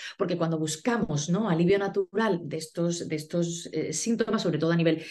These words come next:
gripe, etcétera, casi siempre, si esto, si buscamos en Google alguna infusión, alguna cosa, ¿no?, <laughs> para resfriados, gripes, pues te vas a encontrar al tomillo por ahí. O sea que fíjate,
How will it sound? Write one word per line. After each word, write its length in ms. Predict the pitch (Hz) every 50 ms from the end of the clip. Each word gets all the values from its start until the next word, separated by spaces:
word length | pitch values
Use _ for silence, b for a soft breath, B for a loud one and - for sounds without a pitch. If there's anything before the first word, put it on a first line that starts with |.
| B B B
gripe, 760 | 170 151 170 175 185 202 202 196 160 180 185 185 190 180 -
etcétera, 540 | 185 175 - 233 226 214 226 240 240 214 -
casi 260 | - 185 - - 175
siempre, 500 | 170 - - 220 214 214 - 135 127 - -
si 240 | - - 175 151 160
esto, 380 | 165 165 - - 175 147 143
si 80 | - -
buscamos 420 | - - - 185 180 196 196 -
en 120 | 202 190 175
Google 320 | 165 156 143 143 127 135 B B B B B B B B B
alguna 440 | - 160 160 156 156 165 175 185 190
infusión, 640 | 180 170 - 185 165 - - 143 131 120 120 120 - _ _ -
alguna 600 | 156 156 151 160 156 156 170 180 185 175 175 170
cosa, 460 | - 175 151 143 - - - - - -
¿no?, 160 | - 208 240
<laughs> 120 | - - -
para 300 | 170 156 156 - 214 202 B B B B B
resfriados, 560 | B 180 190 180 - 180 180 175 185 196 196
gripes, 300 | 175 180 - - 262 254
pues 180 | - - 180 170
te 60 | 165
vas 140 | 156 151 170
a 20 |
encontrar 300 | 160 147 139 135 139 131
al 100 | 127 123
tomillo 320 | 123 120 90 87 131 143 143
por 220 | 139 131 123 -
ahí. 180 | - - 151 - -
O 20 |
sea 160 | - - 127 -
que 80 | 170
fíjate, 480 | - - 170 - 147 139 139 127 127